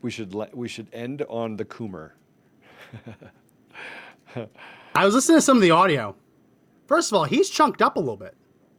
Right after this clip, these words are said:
Speaker 1: Oh, yeah. He
Speaker 2: How, you
Speaker 1: aged,
Speaker 2: didn't tell me that.
Speaker 1: he
Speaker 2: I
Speaker 1: aged
Speaker 2: haven't
Speaker 1: twenty
Speaker 2: seen him.
Speaker 1: years in the last, he aged twenty years in the last twelve months.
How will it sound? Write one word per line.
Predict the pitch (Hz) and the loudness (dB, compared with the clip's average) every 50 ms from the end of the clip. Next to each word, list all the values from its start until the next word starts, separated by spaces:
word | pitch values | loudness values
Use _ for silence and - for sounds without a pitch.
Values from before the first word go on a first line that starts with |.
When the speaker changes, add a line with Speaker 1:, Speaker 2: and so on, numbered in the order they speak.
| _ _ _ _ | _ _ _ _
Speaker 1:
Oh, | - 139 139 117 | -2 0 0 0
yeah. | 98 87 87 95 90 71 62 - _ _ _ _ _ _ _ _ _ _ _ _ _ _ _ _ _ | 0 -2 -6 -8 -8 -10 -12 -16 _ _ _ _ _ _ _ _ _ _ _ _ _ _ _ _ _
He | - 131 | -6 -4
Speaker 2:
How, | - 220 | -2 -2
you | 135 220 | 0 -2
Speaker 1:
aged, | 226 285 | -2 -2
Speaker 2:
didn't | 339 269 | -4 -2
tell | - 233 302 | 0 0 0
me | 339 202 | 0 0
that. | 131 - | 0 0
Speaker 1:
he | 147 | -2
Speaker 2:
I | 135 | -2
Speaker 1:
aged | 131 - | 0 -2
Speaker 2:
haven't | 247 302 311 - | -2 -2 -4 -4
Speaker 1:
twenty | 143 147 139 139 | -4 -2 0 0
Speaker 2:
seen | 156 240 | 0 2
him. | 151 | 0
Speaker 1:
years | 147 151 135 101 101 | 0 -2 -4 -6 -8
in | 107 | -8
the | 101 98 | -8 -6
last, | 101 104 104 101 101 - - _ _ _ _ _ _ _ _ _ _ _ _ _ | -6 -4 -4 -6 -8 -10 -16 _ _ _ _ _ _ _ _ _ _ _ _ _
he | 123 131 | -12 -10
aged | 120 113 104 - - | -8 -8 -10 -10 -14
twenty | - 123 127 123 117 | -12 -10 -8 -6 -6
years | 113 120 131 135 127 98 | -6 -6 -6 -6 -6 -8
in | 95 101 | -10 -12
the | 98 | -8
last | 98 104 104 101 - - | -6 -6 -6 -6 -8 -10
twelve | - - 113 110 98 87 | -10 -8 -6 -6 -6 -6
months. | 107 117 117 - - - | -8 -8 -8 -10 -14 -20